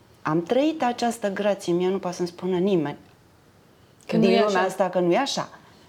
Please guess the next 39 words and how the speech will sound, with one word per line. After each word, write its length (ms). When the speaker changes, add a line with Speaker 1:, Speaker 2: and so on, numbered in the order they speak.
Speaker 1:
Nu 180
fi 180
pentru 380
el, 240
pentru 300
mine 220
este. 460
Când 220
am 160
observat 580
că 100
în 100
momentul 420
în 120
care 200
am 160
transmis 640
aceste 600
informații 840
și 140
oamenii 520
de, 320
de 160
pe 160
lângă 340
mine 340
au 160
început 440
și 140
ei 220
să 160
simtă 440
și 160
să 180
se 160
schimbe 500
din 240
interiorul 760
lor, 280